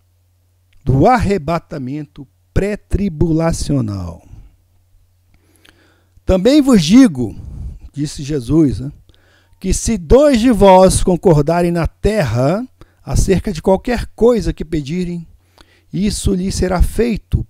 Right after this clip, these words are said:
por meu Pai que está nos céus. Porque onde estiverem dois ou três reunidos em meu nome, aí estou eu no meio deles." Mateus dezoito, dezenove e vinte. Deve ser aparente,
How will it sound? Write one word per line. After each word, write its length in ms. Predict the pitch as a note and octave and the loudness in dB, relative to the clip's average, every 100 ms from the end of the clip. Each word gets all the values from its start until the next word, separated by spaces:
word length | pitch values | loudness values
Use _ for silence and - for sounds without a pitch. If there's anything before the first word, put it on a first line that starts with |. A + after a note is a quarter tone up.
| _ | _
por 180 | D#3 C3+ | 0 2
meu 200 | G3 A#3 | -4 -4
Pai 320 | - D#3+ E3+ | -2 -4 -4
que 140 | - | -8
está 300 | D3 - D#3 | -10 -8 -6
nos 200 | C#3+ C3 | -4 -6
céus. 520 | - G#2+ G2+ A2 - - _ _ _ _ _ _ | -6 -10 -10 -12 -16 -20 _ _ _ _ _ _
Porque 320 | - - D#3+ | -2 0 -4
onde 260 | F3+ F#3 F3+ | -4 -6 -10
estiverem 480 | - F#3+ F#3 F#3 | -8 -4 -4 -6
dois 340 | D#3 D#3 A#3 G3 | -4 -2 -2 -4
ou 120 | G3+ | -6
três 300 | - F#3 F#3 | -4 -6 -6
reunidos 580 | F#3+ F3 F3 D4 C4+ A#3+ | -6 -6 -4 -2 0 0
em 80 | B3+ | 2
meu 180 | B3 | 2
nome, 480 | A3+ F3 E3+ E3+ D#3+ - _ _ _ _ _ | 4 4 4 2 -2 -8 _ _ _ _ _
aí 520 | E3 E3+ F#3+ C4+ C#4 | 4 6 6 6 4
estou 540 | A#3+ - - B3 B3+ A3 | 2 0 6 8 8 8
eu 260 | B3 B3+ | 8 6
no 160 | A3+ G#3 | 4 0
meio 480 | G3+ A3+ A3+ A3 F#3+ | 2 4 4 4 2
deles." 960 | C3+ F#3 F#3+ D#3 C#3 B2 F2+ - - - _ _ _ - | 6 6 6 4 2 2 -2 -6 -12 -16 _ _ _ -6
Mateus 600 | D#3+ D#3+ - B3 C4+ G3+ | -4 -4 2 2 4 0
dezoito, 560 | A3+ E3 G3+ G3+ G3+ | 0 6 6 6 2
dezenove 600 | F3+ F3 F3 D#3 E3+ E3 | -2 0 0 0 0 0
e 40 | B2 | -2
vinte. 500 | A#2 B2 - A2+ - _ _ _ _ - _ _ _ | -2 -6 -8 -12 -14 _ _ _ _ -20 _ _ _
Deve 400 | C3+ A#3 A#3+ A#3 | -2 -2 -2 -2
ser 300 | - G#3+ A3 | 2 2 2
aparente, 1000 | - A#3 G3+ G3+ A#3+ G3+ - B2+ G#2+ | 0 0 2 2 0 0 0 0 0